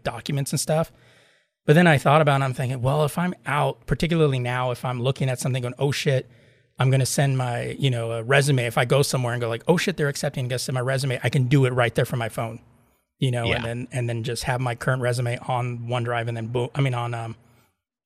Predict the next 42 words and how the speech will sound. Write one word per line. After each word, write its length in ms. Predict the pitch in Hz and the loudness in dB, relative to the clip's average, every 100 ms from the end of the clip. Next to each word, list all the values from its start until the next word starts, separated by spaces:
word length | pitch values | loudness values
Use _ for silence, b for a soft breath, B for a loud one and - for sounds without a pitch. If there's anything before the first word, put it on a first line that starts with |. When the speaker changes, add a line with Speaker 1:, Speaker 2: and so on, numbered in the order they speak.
| _ | _
Speaker 1:
Google 260 | 131 147 139 | 4 6 4
Drive 300 | 127 117 113 | 2 0 0
and 100 | 113 | -4
then 120 | 117 | -4
just, 220 | 117 - | -4 -4
boom, 240 | - 117 113 - | -2 -2 -4 0
email 320 | 139 120 110 | 2 2 -2
it 60 | 113 | -6
out. 220 | 113 107 - b b b - | -8 -10 -16 b b b 2
Speaker 2:
Yeah, 280 | 143 110 | 6 6
it's, 240 | 127 147 - | 4 -2 -8
it's 260 | - 151 - | -8 -8 -8
seamless, 440 | - 98 85 90 | -10 -10 -10 -14
you 160 | - 151 | -10 -8
know, 180 | 113 113 | -6 -8
and, 360 | 120 143 156 | -4 -2 -2
and, 320 | - 170 165 - | 0 -2 -2 -6
uh, 140 | 143 - 82 85 78 156 | -8 -8 -14 -18 -16 -6
Google's 380 | 147 180 175 123 | 0 2 2 2
always 280 | 107 101 90 | 2 0 -2
been 160 | 92 90 | -4 -2
known 240 | 101 104 | -2 -2
for 140 | 90 78 | -4 -4
this. 420 | 73 71 - - | -4 -2 -4 0
I 100 | 151 | 4
went 200 | 170 165 143 | 6 4 2
through 100 | 113 | -2
a 60 | |
period 400 | 90 117 104 101 | 0 2 4 4
of 60 | 90 | 0
time 280 | 107 95 95 | 2 2 2
where 120 | 92 | 0
I 40 | |
was, 200 | 90 92 | 0 -2
like, 140 | 87 82 | -4 -8
freaking 400 | - 95 90 87 | -6 -6 -2 0
out 180 | 87 92 | 0 0
about 180 | 90 | -4
the 80 | 82 | -6
privacy 540 | 85 90 82 95 98 95 | -2 2 2 0 -4 -6
stuff. 500 | - 104 113 - B B B | -4 -2 -2 -6 B B B
Speaker 1:
Hmm. 100 | B | B